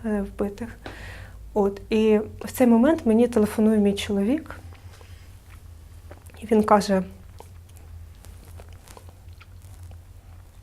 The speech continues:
він каже, що «Ти знаєш, щ-, що я на Майдані?» Я кажу, «Ну?» Він навіть так сказав,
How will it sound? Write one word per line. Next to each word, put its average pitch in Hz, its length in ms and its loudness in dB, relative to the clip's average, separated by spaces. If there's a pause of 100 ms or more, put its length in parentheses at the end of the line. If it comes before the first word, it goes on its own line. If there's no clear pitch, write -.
(1160)
він 220 100 2
каже, 233 260 6
що 214 200 2
«Ти 202 160 2
знаєш, 240 260 6 (460)
щ-, 208 120 6
що 208 220 4
я 214 120 8
на 202 120 2
Майдані?» 185 540 2 (2000)
Я 240 100 8
кажу, 233 300 4 (500)
«Ну?» 294 180 6 (1080)
Він 233 80 6
навіть 233 180 4
так 208 160 2
сказав, 196 280 0